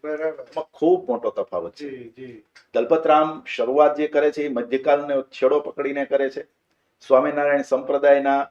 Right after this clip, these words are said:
Speaker 2: ભૂમાનંદ પાસેથી દીક્ષા પ્રાપ્ત કરે
Speaker 1: જી,
Speaker 2: અને
Speaker 1: જી.
Speaker 2: દેવાનંદ પાસેથી પિંગળ શાસ્ત્ર શીખે છે.
Speaker 1: જી.
Speaker 2: અહીંયા આગળ શું થાય છે? અને એ સ્વીકારે છે કે હું શૃંગારની રચનાઓ કરીશ નહીં, એટલે આ એક મર્યાદા બાંધી.
Speaker 1: બરાબર.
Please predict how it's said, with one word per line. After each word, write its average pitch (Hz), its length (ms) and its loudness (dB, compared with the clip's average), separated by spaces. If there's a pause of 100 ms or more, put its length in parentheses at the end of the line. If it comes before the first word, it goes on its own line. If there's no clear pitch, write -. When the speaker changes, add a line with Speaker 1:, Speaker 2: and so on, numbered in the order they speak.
(120)
Speaker 2:
ભૂમાનંદ 139 440 0
પાસેથી 135 440 -2
દીક્ષા 123 340 -2
પ્રાપ્ત 143 300 -2
કરે 135 260 -2
Speaker 1:
જી, 143 60 -2
Speaker 2:
અને 127 80 -4
Speaker 1:
જી. - 60 -8
Speaker 2:
દેવાનંદ 151 400 0
પાસેથી 135 380 -4
પિંગળ 185 340 -2
શાસ્ત્ર 101 400 -8
શીખે 90 320 -14
છે. - 320 -20
Speaker 1:
જી. 117 200 -20 (520)
Speaker 2:
અહીંયા 196 220 4
આગળ 220 140 6
શું 233 220 -6
થાય 165 180 4
છે? 156 120 -4
અને 156 120 -4
એ 160 40 -6
સ્વીકારે 170 680 2
છે 117 160 -6
કે 120 100 -8
હું 143 140 -6
શૃંગારની 151 1300 0
રચનાઓ 131 500 0
કરીશ 110 400 -6
નહીં, 80 140 -16
એટલે 175 220 -2
આ 175 60 6
એક 185 180 0
મર્યાદા 127 360 0
બાંધી. 92 260 -12
Speaker 1:
બરાબર. 147 320 -16